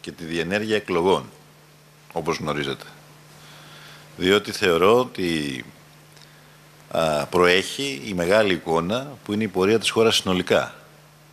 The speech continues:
Και διότι ανεξάρτητα από το αν ο κύριος Μητσοτάκης ή όχι θα βρεθεί απέναντι στην, ε, ετυμηγορία δικαστών,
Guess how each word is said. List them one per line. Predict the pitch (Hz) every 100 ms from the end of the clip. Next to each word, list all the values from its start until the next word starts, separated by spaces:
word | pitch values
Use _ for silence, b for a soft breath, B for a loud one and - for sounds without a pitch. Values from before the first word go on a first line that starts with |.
| B B B B
Και | - 85
διότι | 87 107 107
ανεξάρτητα | 104 92 - 117 113 95 87
από | 76
το | 90
αν | 87 85
ο |
κύριος | 73 87 80
Μητσοτάκης | 80 80 - 78 78
ή | 85
όχι | 82
θα | - 78
βρεθεί | 76 - 87
απέναντι | 78 87 82 73 71 67 60 - - B B B B B
στην, | - - 80 78
ε, | 76 73
ετυμηγορία | 73 76 90 80 80 87 90
δικαστών, | 80 73 - 78 76 90